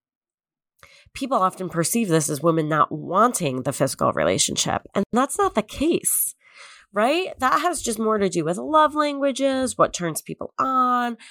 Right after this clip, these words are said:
how different people connect, all of that. Not with being a man or a woman. Not at all. Okay. So myth number three. <sighs>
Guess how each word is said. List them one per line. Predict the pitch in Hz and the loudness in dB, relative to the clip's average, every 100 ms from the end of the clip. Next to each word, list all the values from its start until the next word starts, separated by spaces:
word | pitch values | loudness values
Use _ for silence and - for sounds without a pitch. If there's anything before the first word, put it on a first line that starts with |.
| - - | -20 -2
how | 185 | 0
different | 170 180 185 - | 2 0 -2 -2
people | 170 - 113 | -4 -4 -6
connect, | - 185 202 262 277 269 - - - - - _ _ - | -6 -8 -4 0 2 0 -4 -14 -14 -18 -20 _ _ -2
all | 294 311 | 0 0
of | 247 | -2
that. | 156 196 - - _ _ _ _ _ _ _ _ | 0 2 0 -6 _ _ _ _ _ _ _ _
Not | 196 294 349 | 0 2 2
with | 302 | 0
being | 240 269 233 | 0 0 2
a | |
man | 180 185 233 254 | 2 2 2 2
or | 185 | 2
a | 156 | 2
woman. | 143 175 226 185 220 262 - _ _ _ _ _ _ - | 2 2 2 2 0 -4 -12 _ _ _ _ _ _ -6
Not | 311 330 349 359 | 0 0 0 0
at | 349 | 2
all. | 330 349 311 170 - 170 _ _ _ _ - | 2 2 0 -2 -6 -18 _ _ _ _ 2
Okay. | 214 185 160 - - _ _ _ _ _ - | 2 4 -2 -6 -14 _ _ _ _ _ -8
So | - 220 | 0 0
myth | 196 226 226 | 2 0 0
number | 247 226 214 | -2 0 -2
three. | 160 - 170 151 - - _ - | -4 -4 -2 -2 -6 -18 _ -18
<sighs> | - | -16